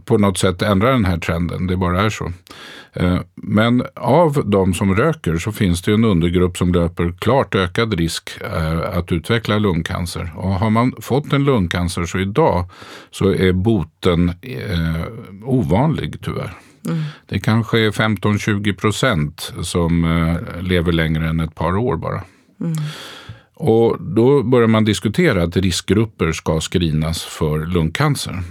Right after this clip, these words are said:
Speaker 1: Och där väntar vi också på en del forskningsresultat från stora studier, eh, ute i världen.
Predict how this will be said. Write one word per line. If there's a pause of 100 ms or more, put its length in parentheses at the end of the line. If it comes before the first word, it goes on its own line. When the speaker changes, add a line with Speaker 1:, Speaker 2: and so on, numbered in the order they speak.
(300)
Speaker 1:
Och
där
väntar
vi
också
på
en
del
forskningsresultat
från
stora
studier, (600)
eh,
ute
i
världen.